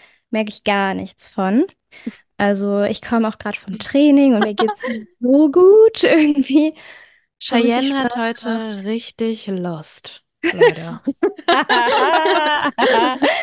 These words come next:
Speaker 1: Ja, also, also ich hab das auch,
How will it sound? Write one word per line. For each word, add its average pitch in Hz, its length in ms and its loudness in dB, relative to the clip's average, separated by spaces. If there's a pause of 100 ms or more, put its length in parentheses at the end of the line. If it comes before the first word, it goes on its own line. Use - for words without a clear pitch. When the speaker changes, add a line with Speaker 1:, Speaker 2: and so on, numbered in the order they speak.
(640)
Speaker 1:
Ja, 294 380 -2
also, 240 500 -4 (1040)
also 226 200 -8
ich 247 140 -6
hab 254 140 -4
das 247 160 -2
auch, 262 200 -4